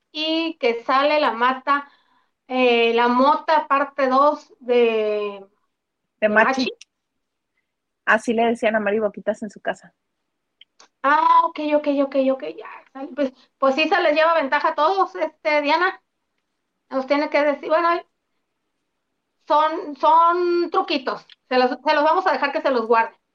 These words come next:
Speaker 1: Ella cumple con traernos aquí la información. Secreto,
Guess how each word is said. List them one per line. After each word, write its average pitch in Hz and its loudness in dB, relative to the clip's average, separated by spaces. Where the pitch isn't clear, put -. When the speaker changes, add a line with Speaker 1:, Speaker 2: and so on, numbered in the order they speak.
Speaker 1:
Ella 330 -4
cumple 254 2
con 247 0
traernos 226 0
aquí 247 -4
la 226 -4
información. 220 -10
Secreto, 226 4